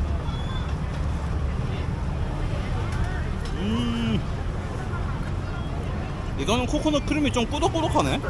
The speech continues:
맛있다. 음, 옥수수도 맛있다, 야. 여기가 거의 마을의 끝부분인 것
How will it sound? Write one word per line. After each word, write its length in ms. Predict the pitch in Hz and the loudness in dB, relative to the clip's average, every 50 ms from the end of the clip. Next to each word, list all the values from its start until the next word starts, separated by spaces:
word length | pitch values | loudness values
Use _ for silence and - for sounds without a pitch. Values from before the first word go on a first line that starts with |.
| - - - - - - - - - - - - - - | -4 -4 -4 -4 -4 -4 -4 -4 -6 -6 -6 -4 0 2
맛있다. 360 | 185 220 - - 269 247 220 - - - - - - - - - - - - - - - - - - - - - - - - - - - - - - - - | 2 2 2 2 2 2 2 0 -4 -4 -4 -4 -4 -4 -4 -6 -4 -4 -4 -4 -2 -2 -2 -2 -2 -2 -2 -2 -2 -2 -2 -2 -2 -2 -2 -2 -2 -2 -2
음, 200 | 175 - 196 - - - - - - - - - - - - - - - - - - - - - - - - - - - - - - 107 - - - - - - - - - - - - - - - - - - - - - - - - | 0 0 0 0 0 0 0 0 0 -2 -2 -2 -2 -2 -2 -2 0 0 -2 -2 0 -2 0 0 0 0 0 0 0 0 0 0 0 0 2 2 2 2 0 0 0 0 2 0 0 0 0 0 0 0 0 0 0 0 0 0 2 2
옥수수도 440 | 147 - - - - - 320 - 302 | 2 2 2 2 2 2 4 4 6
맛있다, 360 | 185 151 156 - - - 139 120 | 6 8 8 6 6 6 4 4
야. 80 | 101 - - - - - - - - - - - - - - 143 | 4 2 2 0 2 2 2 2 2 2 0 0 2 2 6 8
여기가 420 | 151 190 - 262 277 277 254 247 | 8 10 10 8 8 10 10 10
거의 260 | - - 180 196 220 214 | 10 12 12 12 12 12
마을의 320 | 175 160 180 233 262 254 - | 12 12 12 12 12 10 8
끝부분인 520 | - 294 - - 359 339 330 311 277 254 | 8 6 8 8 8 10 10 10 12 12
것 80 | 220 | 12